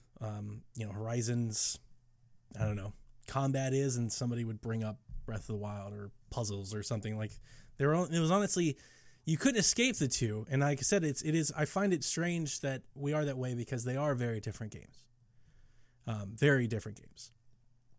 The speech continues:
While Horizon does have an open world that you can traverse, like, the story and its mission structure are very linear for an open world game. And, uh, I played it basically as a campaign. There's just not, you know, there's not, like, far-reaching side quests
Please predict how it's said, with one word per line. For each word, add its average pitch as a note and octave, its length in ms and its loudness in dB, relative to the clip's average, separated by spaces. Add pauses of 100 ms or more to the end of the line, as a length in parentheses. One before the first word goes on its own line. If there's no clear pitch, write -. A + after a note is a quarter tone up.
(140)
While C#3+ 200 0
Horizon C#3 440 4
does C3 180 0
have B2+ 140 0
an A#2 80 2
open A#2+ 260 0
world A#2+ 260 0
that A2+ 60 -6
you A2+ 120 -6
can G#2+ 120 -8
traverse, A#2+ 720 -2 (480)
like, B2+ 160 -4
the C3+ 80 -2
story D3 400 2
and C3 80 4
its B2+ 160 0
mission C3 260 2
structure B2 380 -2
are A2+ 40 0
very A#2 240 0
linear A2+ 440 0 (400)
for A#2+ 180 -2
an A2 60 -2
open A2 320 -4
world G#2+ 240 -2
game. F#2 220 -12 (520)
And, G#2 220 -6
uh, G#2+ 40 -4 (220)
I A2 160 -4 (340)
played F3+ 360 0
it C3+ 140 0 (400)
basically G#3 420 2
as C3 100 2
a B2+ 60 0
campaign. A#2+ 480 0
There's D#3+ 160 2
just F3+ 160 0
not, G3 160 2 (160)
you G3 100 2
know, D3+ 140 4
there's D3+ 160 0
not, F#3 180 2
like, E3 200 0 (200)
far-reaching D3+ 640 0
side C3 260 -2
quests - 460 -4